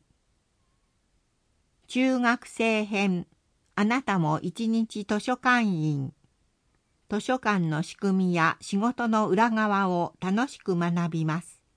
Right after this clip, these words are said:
対象、市内在住、在学の中学生。日時、八月一日金曜日、午前九時三十分から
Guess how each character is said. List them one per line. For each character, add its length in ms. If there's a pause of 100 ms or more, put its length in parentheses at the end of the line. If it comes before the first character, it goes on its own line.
(640)
対 240
象、 500 (580)
市 180
内 300
在 340
住、 440 (100)
在 240
学 320
の 320
中 240
学 300
生。 440 (1000)
日 380
時、 300 (440)
八 320
月 480
一 180
日 540
金 340
曜 300
日、 280 (580)
午 200
前 300
九 140
時 160
三 320
十 180
分 400
か 180
ら 280